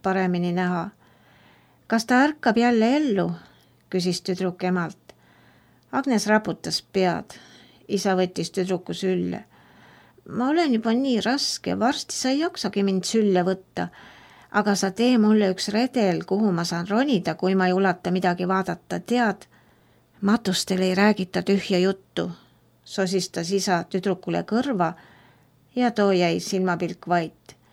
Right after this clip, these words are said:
Ainult flööt kaebles ja nuttis ning ainult muusik ise teadis, et mängitav teos oli Schumanni flöödikontserdi E-moll teine osa. Üheskoos midagi ei lauldud. Laulud emast polnud kohased,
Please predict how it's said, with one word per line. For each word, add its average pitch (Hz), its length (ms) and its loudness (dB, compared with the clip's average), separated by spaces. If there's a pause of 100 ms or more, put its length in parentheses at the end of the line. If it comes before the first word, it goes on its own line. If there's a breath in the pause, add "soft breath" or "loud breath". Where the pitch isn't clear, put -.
(640 soft breath)
Ainult 311 340 -4
flööt 214 520 2
kaebles 185 560 2
ja 180 80 2
nuttis - 720 -4 (120)
ning 190 260 -2
ainult 185 340 2
muusik 185 540 0
ise 269 240 -2
teadis, 202 580 2 (160)
et 233 180 2
mängitav 214 600 2
teos 202 380 2
oli 175 180 0
Schumanni 180 680 0
flöödikontserdi 180 1300 -4
E-moll 180 580 2 (200)
teine 180 340 0
osa. 175 360 -4 (880 soft breath)
Üheskoos 202 680 2
midagi 196 340 0
ei 165 140 -2
lauldud. 175 580 -2 (640 loud breath)
Laulud 240 380 0
emast 202 480 0
polnud 170 360 -4
kohased, 214 600 -2